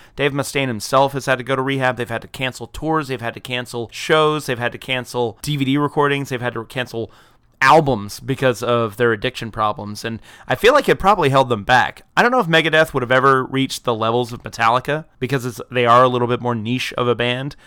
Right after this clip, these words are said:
but I feel like had they been able to keep their shit together, they may be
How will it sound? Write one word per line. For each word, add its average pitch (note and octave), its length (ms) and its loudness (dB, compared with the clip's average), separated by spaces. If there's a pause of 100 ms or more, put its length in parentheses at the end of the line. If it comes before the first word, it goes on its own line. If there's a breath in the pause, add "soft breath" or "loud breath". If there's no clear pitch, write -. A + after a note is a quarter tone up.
(280 soft breath)
but C3 140 4
I C3+ 60 0
feel D#3+ 200 -4
like D3 220 -4
had C3 280 2
they C#3 140 2
been B2 160 -2
able B2 180 0
to A2 60 -4
keep B2+ 240 -12
their A#2 120 -4
shit A#2 200 -8
together, A2 340 -6
they A#2 140 -4
may B2+ 240 0
be A#2 360 -4